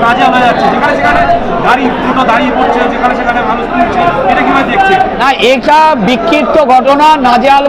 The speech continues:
Speaker 2: বলতে অনেকেই নতুন নতুন টোটো কিনছে, টোটো কিনতে গেলে তার ড্রাই-, ড্রাইভিং লাইসেন্স লাগে না, টোটো কিনতে গেলে কোনো পেপারস লাগে না, হঠাৎ করে যার সাইকেল চালানো অভ্যাস নেই সে একটা টোটো কিনে রাস্তায় বেরিয়ে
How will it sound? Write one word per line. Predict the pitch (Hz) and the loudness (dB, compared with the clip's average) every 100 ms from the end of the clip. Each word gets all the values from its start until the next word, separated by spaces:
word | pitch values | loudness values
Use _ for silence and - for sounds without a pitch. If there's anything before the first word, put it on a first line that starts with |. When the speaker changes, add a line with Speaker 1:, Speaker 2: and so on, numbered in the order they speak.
| 285 | 2
Speaker 2:
বলতে | 285 294 277 | 2 2 4
অনেকেই | 254 262 294 294 | 2 2 0 2
নতুন | 269 240 277 277 | 0 2 2 2
নতুন | 277 277 247 | 2 0 2
টোটো | 254 277 | 2 2
কিনছে, | 294 269 302 302 - - - - | 2 2 2 2 0 -6 -4 -2
টোটো | 254 262 285 | 0 2 0
কিনতে | 294 277 285 285 | 0 0 2 2
গেলে | 294 294 285 | 2 2 4
তার | 269 254 | 0 2
ড্রাই-, | 240 254 247 208 | 0 2 0 0
ড্রাইভিং | 214 240 285 269 | 0 0 0 2
লাইসেন্স | 262 254 285 277 269 | 2 2 2 2 2
লাগে | 269 285 294 | 2 2 2
না, | 285 - - 247 - - - - | 0 -2 -4 -4 -4 -4 -4 0
টোটো | 254 269 302 | 2 2 2
কিনতে | 311 285 302 302 | 0 0 2 2
গেলে | 302 285 | 0 2
কোনো | 277 294 294 | 0 2 2
পেপারস | 285 277 311 285 294 | 2 2 2 2 2
লাগে | 285 294 294 | 2 2 2
না, | 294 277 269 262 220 | 0 -4 -8 -2 0
হঠাৎ | 269 302 277 - | 2 0 0 0
করে | 302 302 269 | 2 4 2
যার | 277 - | 0 0
সাইকেল | 240 285 - 302 285 | -2 0 0 0 2
চালানো | 302 302 302 294 | 2 2 4 2
অভ্যাস | 294 294 285 | 2 0 0
নেই | 302 294 | 0 0
সে | 277 277 | 2 2
একটা | 269 277 285 | 2 2 2
টোটো | 277 277 | 2 2
কিনে | 277 269 | 2 2
রাস্তায় | 262 247 - 269 254 | 2 2 0 0 2
বেরিয়ে | 254 254 | 2 0